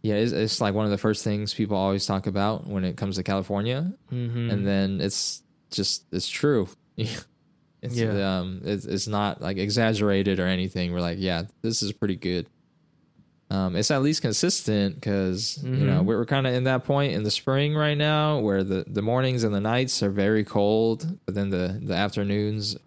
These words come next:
Speaker 1: get, like, hotter in Texas, in
Speaker 2: Mm-hmm.
Speaker 1: Dallas at least. So it's like in the morning, night, you kinda have to wear a heavier jacket, but then it's, like, too much for the middle of the day.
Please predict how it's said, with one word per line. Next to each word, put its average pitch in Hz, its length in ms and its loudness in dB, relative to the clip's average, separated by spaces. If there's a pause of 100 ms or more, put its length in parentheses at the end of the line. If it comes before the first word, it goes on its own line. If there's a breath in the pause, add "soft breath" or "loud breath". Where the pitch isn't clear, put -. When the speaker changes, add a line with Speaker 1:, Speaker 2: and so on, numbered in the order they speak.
Speaker 1:
get, 95 260 -2
like, 92 160 -4
hotter 120 540 0
in 104 140 -2
Texas, 135 480 2
in 113 80 0
Speaker 2:
Mm-hmm. 101 40 0
Speaker 1:
Dallas 101 420 2
at 110 120 2
least. 120 400 0 (320 loud breath)
So - 80 -4
it's 98 80 0
like 95 100 0
in 95 60 0
the 104 80 0
morning, 147 280 2
night, 131 240 2
you 104 80 0
kinda 120 180 0
have 104 120 -2
to 104 80 -2
wear 98 140 2
a 98 40 0
heavier 113 300 4
jacket, 113 560 0 (160)
but 104 100 -6
then 110 140 2
it's, 98 140 -2
like, 90 100 -4
too 123 220 0
much 117 300 0
for 101 100 -4
the 95 80 -2
middle 107 180 0
of 98 60 0
the 92 80 0
day. 117 500 2